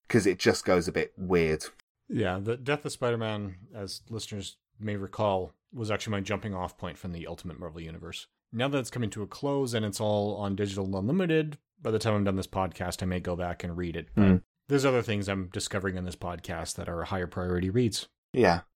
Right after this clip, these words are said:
Speaker 1: My view on the kind of post-Death of Spider-Man stuff is the Miles Morales comics are brilliant. They're, they're genuinely great comics. Everything else is just a hot mess. The, uh,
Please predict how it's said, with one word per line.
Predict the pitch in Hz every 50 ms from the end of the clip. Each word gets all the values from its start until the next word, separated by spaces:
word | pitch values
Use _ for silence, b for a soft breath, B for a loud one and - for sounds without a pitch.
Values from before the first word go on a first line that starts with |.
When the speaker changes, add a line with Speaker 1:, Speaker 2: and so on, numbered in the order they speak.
| _ _ -
Speaker 1:
My | 127 120 113 107 107 107
view | 101 110 107 101 101
on | 98 95 95 95
the | 95 92 92 92 -
kind | - 113 98
of | 90 -
post-Death | - 127 104 95 - - 92 87 95
of | 87
Spider-Man | - 101 92 90 85 87 85 82
stuff | - 98 90 87 -
is | 90 -
the | - 95
Miles | 107 123 120 110 - -
Morales | 90 90 92 87 87 87 -
comics | - 95 85 87 - - - - -
are | 92 90 85 85 82 - - -
brilliant. | - 101 98 98 95 92 87 82 78 - - -
They're, | - 98 87 82 85 87 - -
they're | - 92 87 87 87 85
genuinely | 87 - - 98 92 92 95 95 90 87 85 85
great | 80 - 90 82 78 -
comics. | - - 87 87 85 80 - - - - - _ _ _ - -
Everything | 120 110 98 92 95 85 101 95
else | 92 87 87 - -
is | 90 85 -
just | - 87 - -
a | 95
hot | - - - - 101 87 - 90
mess. | 92 90 85 82 - - - - -
The, | - - 98 90 90 87 - -
uh, | 95